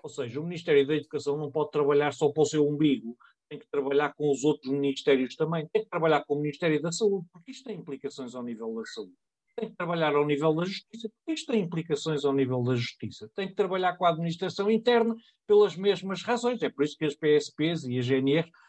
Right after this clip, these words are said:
estão, eh, envolvidas. Portanto, eh, um plano destes não pode nascer e ficar fechado, eh, dentro de um único, eh, ministério.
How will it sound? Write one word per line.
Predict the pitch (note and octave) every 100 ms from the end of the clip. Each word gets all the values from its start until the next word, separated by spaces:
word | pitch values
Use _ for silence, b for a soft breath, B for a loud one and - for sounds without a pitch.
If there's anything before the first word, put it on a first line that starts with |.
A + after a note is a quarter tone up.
| b -
estão, | - E3 E3+ D#3+
eh, | D#3 D#3 D#3 D3+ D3 E3
envolvidas. | C#3 D3+ B2 A#2 G#2 -
Portanto, | F#3 - b b b _
eh, | A#3 A3 _
um | A#3+ C4+
plano | F3 G3 F3 D#3 A2+
destes | G#2 - - E3+
não | G#3+ E3+
pode | D3 A#2 G#2+ G#2+ _ _
nascer | D3+ E3+ E3 D3+ C3+ A2+ G#2+ _ _
e | D3+
ficar | - E3+ E3+ E3 C#3+ B2 A2+ A#2 - -
fechado, | - - B2 A#2 A#2 C#3 D3+ b b -
eh, | E3+ E3+ E3+ F3+
dentro | E3 F#3 F3+ F#3 F3
de | G3+
um | G3 G3+
único, | G3+ G3 - G#3 G#3+ G3+
eh, | G3 F#3+
ministério. | G3 G3+ - A3 F3+ F3